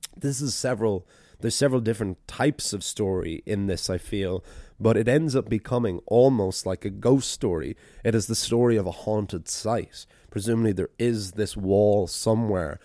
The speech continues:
on this riverbank between the counties of Mayo and Galway, or between Mayo and Roscommon. And that is, again, this seems like an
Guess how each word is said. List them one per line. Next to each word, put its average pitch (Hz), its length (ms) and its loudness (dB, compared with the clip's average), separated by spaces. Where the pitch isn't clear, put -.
on 104 200 -2
this 101 200 -2
riverbank 92 540 -2
between 104 320 -6
the 95 80 -6
counties 95 460 -2
of 85 100 -8
Mayo 95 420 -2
and 85 140 -10
Galway, 92 540 -2
or 110 140 2
between 98 260 -4
Mayo 98 280 0
and 87 120 -4
Roscommon. 90 540 -4
And 90 600 -2
that 120 260 2
is, 107 120 2
again, 104 300 0
this 107 120 -2
seems 117 240 0
like 98 120 -2
an 87 100 -2